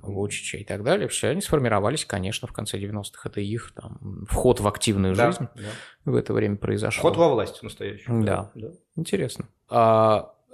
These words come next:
Speaker 1: значит, что мы там, констатировали соперничество. Не всегда объяснимо, не всегда понятно, на чем построены, там,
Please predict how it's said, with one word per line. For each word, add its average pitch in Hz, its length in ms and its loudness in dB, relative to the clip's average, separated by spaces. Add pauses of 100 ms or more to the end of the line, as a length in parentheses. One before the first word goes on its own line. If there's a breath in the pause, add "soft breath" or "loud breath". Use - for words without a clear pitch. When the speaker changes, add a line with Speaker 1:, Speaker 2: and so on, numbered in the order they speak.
Speaker 1:
значит, 113 540 -2 (360 soft breath)
что - 140 -4
мы 107 80 2
там, - 160 -2
констатировали 127 640 4
соперничество. 107 960 2 (1120 soft breath)
Не 110 320 6
всегда 107 640 2
объяснимо, 98 680 2
не 90 80 0
всегда 101 200 0
понятно, 107 480 4
на 95 120 4
чем 92 280 2
построены, 110 840 0
там, - 220 -18